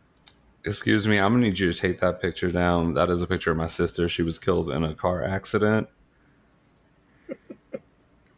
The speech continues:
Nobody's gonna finish it? Damn it.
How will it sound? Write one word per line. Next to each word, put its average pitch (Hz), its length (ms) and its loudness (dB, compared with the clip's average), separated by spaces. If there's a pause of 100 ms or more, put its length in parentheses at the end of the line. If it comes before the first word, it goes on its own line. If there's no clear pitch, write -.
(1300)
Nobody's 190 340 6
gonna 196 140 4
finish 214 320 4
it? 294 180 6 (1200)
Damn 104 220 2
it. 82 200 -2